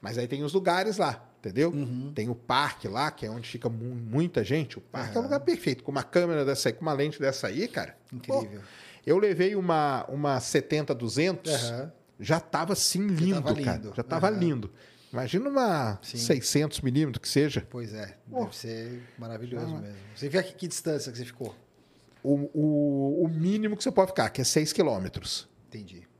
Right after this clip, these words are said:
Speaker 1: Você não pode ficar mais. Tem uma zona de exclusão que é de
Speaker 2: Aham,
Speaker 1: seis quilômetros.
Speaker 2: entendi.
Speaker 1: Tanto que o meu barco tava aqui,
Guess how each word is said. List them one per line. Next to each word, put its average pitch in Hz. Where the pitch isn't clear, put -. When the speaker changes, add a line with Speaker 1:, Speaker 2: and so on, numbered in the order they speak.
Speaker 1:
Você -
não 117
pode 135
ficar -
mais. 113
Tem 117
uma 110
zona 135
de 123
exclusão 120
que 135
é -
de 143
Speaker 2:
Aham, 113
Speaker 1:
seis 139
quilômetros. 123
Speaker 2:
entendi. 95
Speaker 1:
Tanto 156
que 175
o 151
meu 156
barco 139
tava 143
aqui, 208